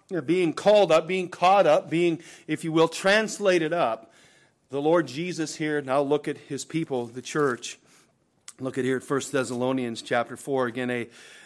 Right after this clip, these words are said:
very familiar portion of Scripture to all of us this evening. First Thessalonians chapter four. Look there if you would. I gotta get there. My pages are sticking together again this evening. Look at verse,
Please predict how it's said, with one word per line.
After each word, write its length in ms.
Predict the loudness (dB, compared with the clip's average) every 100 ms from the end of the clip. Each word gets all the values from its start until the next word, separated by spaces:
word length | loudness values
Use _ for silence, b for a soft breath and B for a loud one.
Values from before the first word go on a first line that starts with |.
| -8
very 300 | -2 0 -2
familiar 460 | -4 -4 -2 -2
portion 360 | -4 -6 -6 -8
of 100 | -10
Scripture 480 | -8 -6 -6 -6 -10
to 280 | -8 -10 -6
all 300 | 0 2 2
of 100 | -2
us 300 | -6 -8 -18 -14
this 200 | -10 -6
evening. 380 | -4 -2 -4 B B B
First 280 | 0 2 4
Thessalonians 800 | 2 2 2 2 2 0 -4 -10 b b -16
chapter 400 | -8 -6 -6 -12
four. 500 | -8 -4 -2 -4 -8 b b b b _
Look 220 | -8 -6
there 160 | -4 -4
if 140 | -4
you 100 | -8
would. 340 | -4 -2 -2 -6 -18 -14
I 80 | -8
gotta 200 | -8 -6
get 200 | -8 -8
there. 140 | -10
My 140 | -10
pages 460 | -10 -8 -8 -10 -12
are 160 | -12 -14 B B B -14
sticking 460 | -6 -4 -4 -4
together 360 | -4 -2 -2 -4
again 220 | -6 -8
this 200 | -8 -10
evening. 400 | -10 -8 -10 -10 -14
Look 160 | -12 -12
at 80 |
verse, 360 | -10 -8 -10 -14